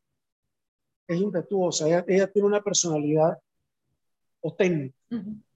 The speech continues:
Speaker 1: Potente. Ojo, no es fue-, no es una personalidad fuerte. O sea, no es, no es una mujer impositiva, ni mucho menos. Pero es como de mucho carácter. Una mujer encantadora. O sea, hemos, hemos generado una amistad muy linda, May y yo,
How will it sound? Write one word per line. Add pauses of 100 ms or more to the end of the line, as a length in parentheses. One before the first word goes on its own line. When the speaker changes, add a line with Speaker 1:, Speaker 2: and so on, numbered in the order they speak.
(220)
Speaker 1:
Potente.
Ojo,
no
es
fue-,
no
es
una
personalidad (100)
fuerte. (180)
O
sea,
no
es,
no
es
una
mujer
impositiva, (540)
ni
mucho
menos. (380)
Pero
es (120)
como (120)
de
mucho
carácter. (960)
Una
mujer
encantadora.
O
sea,
hemos,
hemos
generado
una
amistad
muy
linda,
May
y
yo,